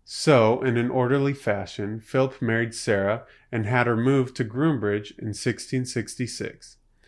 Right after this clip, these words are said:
Unfortunately, because Philip's legitimate children did not like their half-siblings very much, none of their three children moved to the Groombridge estate. Around sixteen sixty-eight, Philip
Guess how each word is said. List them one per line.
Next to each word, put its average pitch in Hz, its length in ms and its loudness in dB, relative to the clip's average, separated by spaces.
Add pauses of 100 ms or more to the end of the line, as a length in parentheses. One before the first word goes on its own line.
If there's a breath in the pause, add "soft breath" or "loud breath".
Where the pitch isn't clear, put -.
(420 soft breath)
Unfortunately, 113 920 2
because 107 380 -4
Philip's 127 420 2
legitimate 113 560 0
children 110 560 -2
did 113 160 -4
not 123 300 -2
like 117 260 2
their 104 180 -2
half-siblings 101 680 -4
very 101 180 -2
much, 98 420 -6 (440 loud breath)
none 131 220 6
of 135 120 2
their 123 160 4
three 127 320 0
children 101 840 -2
moved 113 400 -2
to 117 80 -4
the 107 100 -2
Groombridge 104 520 -6
estate. - 540 -10 (1500 soft breath)
Around 117 340 4
sixteen 156 540 0
sixty-eight, 143 1000 -2 (280 soft breath)
Philip 123 580 0